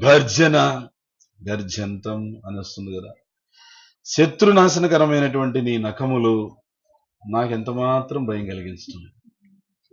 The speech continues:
అన్నీ చెప్పి నాకేం భయం లేదు. అదే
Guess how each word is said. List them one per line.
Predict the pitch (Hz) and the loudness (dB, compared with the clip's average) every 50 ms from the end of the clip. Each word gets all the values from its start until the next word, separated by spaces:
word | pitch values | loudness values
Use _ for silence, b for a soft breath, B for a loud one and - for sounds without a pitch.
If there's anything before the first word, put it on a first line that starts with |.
| - 107 95 95 92 87 73 - - - | -18 -16 -14 -12 -12 -14 -16 -18 -20 -16
అన్నీ | - 101 117 135 151 | -10 -8 -6 -4 -4
చెప్పి | 151 143 147 143 165 214 | -2 -4 -4 -4 -6 -6
నాకేం | 170 143 139 135 123 123 123 127 127 120 | -2 -2 -2 -2 -2 -4 -4 -4 -4 -4
భయం | 113 104 98 95 92 | -4 -4 -4 -6 -10
లేదు. | 87 85 82 78 - - - - - - - _ _ _ _ - | -12 -14 -16 -18 -20 -20 -20 -20 -20 -20 -20 _ _ _ _ -18
అదే | 117 156 | -18 -18